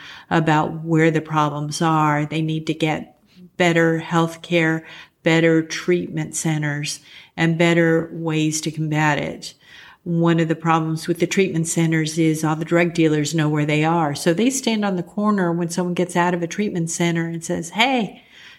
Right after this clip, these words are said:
you're clean. This new high is gonna be the best you've ever had. Here, let me give you a free sample so you can get back on it." And it works most of the time. And that's why ninety-three to ninety-five percent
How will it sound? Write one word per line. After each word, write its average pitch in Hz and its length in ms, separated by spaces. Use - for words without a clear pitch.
you're 285 180
clean. 196 580
This 208 280
new 190 240
high 185 300
is 170 180
gonna 160 240
be 165 160
the 156 100
best 170 380
you've 156 100
ever 151 240
had. 147 480
Here, 175 240
let 180 100
me 214 100
give 208 180
you 170 80
a 160 40
free 170 280
sample 160 560
so - 160
you 160 160
can 160 180
get 151 240
back 147 300
on 147 280
it." - 140
And 180 220
it 185 100
works 247 380
most 156 240
of - 40
the 175 120
time. 175 480
And 160 120
that's 180 300
why 175 400
ninety-three 165 1000
to 160 100
ninety-five 160 500
percent 160 520